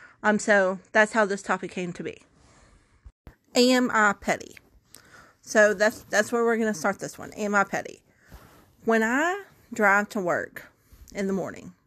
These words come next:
or just, it doesn't even have to be driving to work, um, but sometimes I just have to drive in this,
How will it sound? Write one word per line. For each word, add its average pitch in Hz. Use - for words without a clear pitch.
or 202
just, 240
it 233
doesn't 320
even 277
have 208
to 190
be 180
driving 180
to -
work, -
um, 185
but 180
sometimes 214
I 196
just 185
have 175
to 180
drive 170
in 175
this, 165